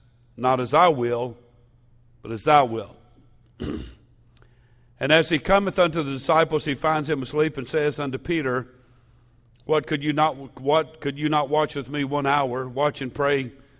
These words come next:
that you enter not into temptation. The spirit indeed is willing, but the flesh is weak."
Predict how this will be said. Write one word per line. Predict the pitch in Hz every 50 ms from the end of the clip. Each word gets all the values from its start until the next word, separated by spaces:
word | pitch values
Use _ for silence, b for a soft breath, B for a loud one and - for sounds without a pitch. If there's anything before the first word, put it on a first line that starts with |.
| b b b
that | - 131 127 -
you | 139 143 151
enter | 151 139 135
not | 135 143 143 147 131
into | 123 117 120
temptation. | - - 139 127 107 - 156 160 156 151 - 131 120
The | 123 123
spirit | - - - 143 143 143 135 127
indeed | 123 120 135 143 139 127
is | 123 110 113
willing, | 131 151 156 151 135 123 117
but | 123 120
the | 117
flesh | - - 151 165 175 165 - 131
is | 110 -
weak." | 107 98 104 110 117 - -